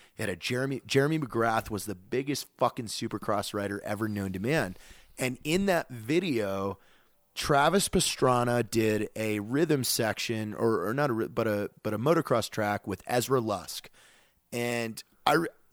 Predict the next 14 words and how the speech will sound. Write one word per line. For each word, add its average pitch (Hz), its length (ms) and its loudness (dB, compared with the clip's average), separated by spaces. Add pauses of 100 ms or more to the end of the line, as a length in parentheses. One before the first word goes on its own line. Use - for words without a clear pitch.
(160)
my 143 260 6
dad 143 300 6
took - 180 0
me 143 120 0
the 107 120 0
day 120 260 0
Terifima 117 480 0
two 117 240 0
came 120 300 -4
out 107 240 -2
on 101 140 -4
V 117 240 2
H 165 200 0
S. 101 300 -4